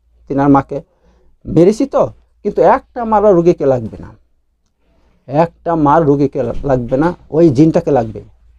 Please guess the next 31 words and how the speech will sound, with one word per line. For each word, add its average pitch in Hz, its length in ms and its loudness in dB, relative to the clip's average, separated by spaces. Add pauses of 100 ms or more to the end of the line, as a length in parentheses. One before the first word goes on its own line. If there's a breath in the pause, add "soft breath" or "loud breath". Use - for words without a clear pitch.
(600)
আপনি 165 260 -4
যত 240 240 -2
জোরে 202 220 -2
মারবেন 135 540 -2
রুগীকে 180 480 0
কিছুই 415 360 -2
লাগবে 117 340 -2
না, - 260 -20
ওই 190 160 0
জিনকে 156 300 0
লাগবে, 113 260 -6
ঠিক - 160 -10
আছে? - 200 -8 (320 soft breath)
এর 143 140 0
জন্য 190 220 2
অনেকে, 165 340 0
আহ, 151 140 2 (440)
হয়তো 139 340 -4 (280)
মন 147 160 0
খারাপ 143 300 -2
করে 113 220 -12 (140)
যে, 131 120 -10
"হ্যাঁ, 214 220 -2
আমার 151 240 2
মাকে 143 260 -2
মেরেছে 175 440 -6 (240)
মন 160 120 -6
সাহেব 180 300 -10
এমন 180 180 -10
করে।" 185 220 -10 (420)
তা 131 240 2